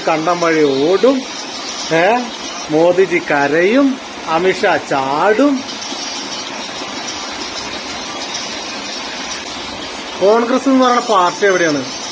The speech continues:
ഞാൻ അതാ ആലോചിച്ച് നോക്കണത്. തളർച്ച എന്ന് പറയുന്നത് ഇതല്ലേ? ഇന്ത്യ സംഖ്യ എന്ന് പറഞ്ഞിട്ട് ഈ കണ്ട, എന്താ പറയാ, സകല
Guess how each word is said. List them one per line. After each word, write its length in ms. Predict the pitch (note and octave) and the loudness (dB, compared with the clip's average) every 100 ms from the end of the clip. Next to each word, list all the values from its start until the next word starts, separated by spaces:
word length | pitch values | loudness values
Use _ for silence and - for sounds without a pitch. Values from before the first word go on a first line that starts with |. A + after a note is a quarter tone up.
| - | -6
ഞാൻ 100 | E3 F3+ | 0 2
അതാ 120 | G3+ G#3+ | 4 4
ആലോചിച്ച് 240 | F#3 E3+ | 4 2
നോക്കണത്. 260 | D3+ C#3 - F#3+ | -2 -2 0 2
തളർച്ച 400 | G3 G#3 G3+ A#3+ A#3 | 4 2 2 0 2
എന്ന് 100 | A#3 | 4
പറയുന്നത് 200 | A3 G#3 | 4 2
ഇതല്ലേ? 280 | F3 E3+ C#3 - - - - - - - - - - F#3+ | 2 2 0 -4 -10 -12 -10 -10 -10 -10 -10 -10 0 2
ഇന്ത്യ 200 | G#3+ A#3 A#3 | 4 2 4
സംഖ്യ 280 | A#3+ A#3+ B3 | 2 4 4
എന്ന് 120 | B3 | 4
പറഞ്ഞിട്ട് 320 | A#3+ A3+ G#3+ G#3+ G#3+ - - - - G3+ | 4 4 4 2 -2 -8 -10 -10 0 2
ഈ 40 | A#3+ A#3+ | 2 2
കണ്ട, 280 | G#3+ G#3 G#3+ A3+ G3 F3+ | 2 2 2 0 0 0
എന്താ 200 | G3 F#3+ F#3 | 0 2 4
പറയാ, 300 | F#3 F#3 F3+ E3+ D#3 - - D#3 - - - - - - | 4 6 4 2 -2 -6 -6 -6 -6 -6 -6 -8 -8 -2
സകല 640 | F3 E3 F3 E3 A3 B3 | 0 0 -2 -4 2 4